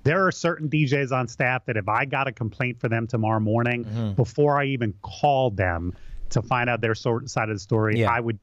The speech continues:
Speaker 1: know that this client is exaggerating or,
Speaker 2: Yeah. Yeah.
Speaker 1: or making a mountain out of a molehill
Speaker 2: Yeah.
Speaker 1: or a complete biatch or something like that,
Speaker 2: Yeah. <laughs>
Speaker 1: because I just have complete, and there are others on staff that I would go, "Oh,
Speaker 2: That
Speaker 1: I
Speaker 2: coulda
Speaker 1: hope this
Speaker 2: happened.
Speaker 1: isn't the case," but it coulda happened.
Speaker 2: Yeah.
Speaker 1: Exactly. So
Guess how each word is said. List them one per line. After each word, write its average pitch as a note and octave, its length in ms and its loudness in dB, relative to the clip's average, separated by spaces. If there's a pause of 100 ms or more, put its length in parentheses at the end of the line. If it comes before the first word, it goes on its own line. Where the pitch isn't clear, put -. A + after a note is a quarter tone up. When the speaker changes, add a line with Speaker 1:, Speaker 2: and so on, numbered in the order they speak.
Speaker 1:
know A#2 220 2
that A2 160 -2
this G#2+ 160 -2
client G#2 420 -2
is F#2+ 140 -2
exaggerating A2 880 0
or, G#2 500 2 (160)
Speaker 2:
Yeah. E2 180 -6
Yeah. - 80 -4
Speaker 1:
or G2+ 300 0
making A#2+ 220 -2
a A2+ 40 0
mountain A2+ 300 0
out G#2+ 60 0
of G#2+ 80 -4
a G#2+ 40 -4
molehill A#2 760 2
Speaker 2:
Yeah. G2+ 180 2
Speaker 1:
or G2 300 2 (240)
a G#2 120 0
complete G#2+ 480 -2
biatch A#2 600 0
or A2 80 0
something G2+ 340 -2
like F#2 160 -2
that, F2+ 260 0
Speaker 2:
Yeah. - 220 -4
<laughs> - 60 -12
Speaker 1:
because A2 320 -2
I A#2 100 0
just A#2 200 -6
have A#2+ 180 -2
complete, C3+ 380 0 (200)
and C3+ 180 0
there C#3+ 140 2
are D3 100 0
others G#3+ 280 2
on D3 140 0
staff C3 320 0
that A#2+ 80 -2
I A#2 60 0
would A#2 140 -2
go, A2+ 320 0
"Oh, - 560 -6
Speaker 2:
That C#3 140 6
Speaker 1:
I A#2 60 2
Speaker 2:
coulda - 0 -
Speaker 1:
hope A#2+ 80 -2
this A2+ 80 -2
Speaker 2:
happened. A2+ 260 0
Speaker 1:
isn't - 180 -8 (180)
the - 60 -2
case," A2 320 -2
but G#2 140 -2
it F#2 60 -6
coulda F#2 180 -2
happened. E2+ 340 -6
Speaker 2:
Yeah. G2+ 60 0
Speaker 1:
Exactly. G2 440 0
So A#2 280 -2